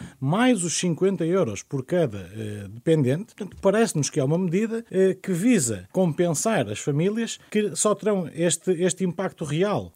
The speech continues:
com que estas propostas que nós trouxemos hoje, eh, que só terão impacto real no próximo ano, até lá seriam compensados por este, eh, alargamento do prazo.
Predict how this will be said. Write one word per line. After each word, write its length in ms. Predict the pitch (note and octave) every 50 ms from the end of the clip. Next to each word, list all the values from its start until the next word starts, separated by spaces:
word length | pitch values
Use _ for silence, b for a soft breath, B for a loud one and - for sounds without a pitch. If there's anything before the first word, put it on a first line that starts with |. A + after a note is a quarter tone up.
| _
com 120 | - C#3 B2
que 160 | - - D3+
estas 260 | D#3+ D3 - D3+ -
propostas 560 | - D3+ D3 - - G3 G3+ D#3+ - - A2+
que 120 | - - C3+
nós 160 | C3 B2 -
trouxemos 480 | - C#3 B2+ - D3+ D3+ D3 C3+ A2+
hoje, 300 | D3+ F#3 F3 A#2+ - - - -
eh, 220 | C3 B2+ B2+ B2+
que 80 | B2 -
só 140 | - F3+ E3+
terão 180 | - E3+ F3
impacto 340 | F3 E3 - F3 D#3+ - -
real 380 | C3+ C#3+ E3 F3+ D#3 A#2+ G2 F#2+ B B B
no 200 | A#2+ C3 C#3+ C#3+
próximo 520 | D3 F3+ G3+ F3+ - - - C3+ C3+ C3+
ano, 280 | D3+ F3+ A3 C#4 C#4+ C4 -
até 240 | E3+ F3 - G#3+ G3+
lá 220 | G3+ G#3+ C4+ - - _
seriam 360 | - - A#3 A3+ A#3 A#3+ A3+
compensados 800 | - - A#3 A3 - A3+ A3+ G3+ - - A3 A3 - - - - - -
por 140 | - G#3+ A3
este, 240 | A3+ A3 - - G#3+
eh, 640 | F#3 D#3 F#3+ G3+ G#3 G3+ G3+ G3+ G3 F#3 E3 - F3
alargamento 580 | G3 G3 G3 F#3+ F#3 G3 G3 G3 G#3 G#3 G3 G#3
do 60 | A3+
prazo. 380 | A3 - A3+ G3+ G3 F3+ -